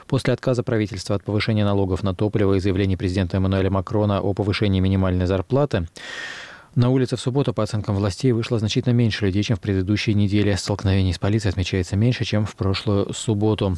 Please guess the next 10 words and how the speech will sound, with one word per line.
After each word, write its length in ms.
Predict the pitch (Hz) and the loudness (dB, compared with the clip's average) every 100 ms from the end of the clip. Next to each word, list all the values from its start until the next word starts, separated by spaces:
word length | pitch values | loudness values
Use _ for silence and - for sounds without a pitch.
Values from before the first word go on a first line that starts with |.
| - | -6
В 80 | - | -6
Париже, 380 | 98 107 104 90 | 0 2 0 0
по 140 | 90 | -2
оценкам 340 | - 90 87 | -2 -4 -2
властей, 320 | 87 95 - 139 | -2 0 0 -2
протестуют 500 | 92 92 - 107 98 | -2 -6 -6 -6 -4
около 220 | 95 90 | -4 -4
трех 300 | - 92 - | -2 -6 -6
тысяч 240 | 92 - | -10 -8
человек. 680 | - - 98 101 98 85 | -10 -4 0 2 2 0